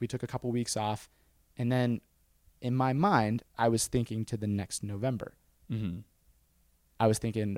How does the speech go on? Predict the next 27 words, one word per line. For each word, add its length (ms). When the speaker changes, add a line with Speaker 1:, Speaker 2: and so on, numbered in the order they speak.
Speaker 1:
about 380
what 400
I 120
had 280
to 60
do 480
in 120
the 60
meantime 680
to 120
prepare 560
the 100
team 640
and 160
myself 640
for 640
repeating 520
that 160
success. 600
So 300
a 60
year 300
out, 320
I 80
make 300
this 120
plan 440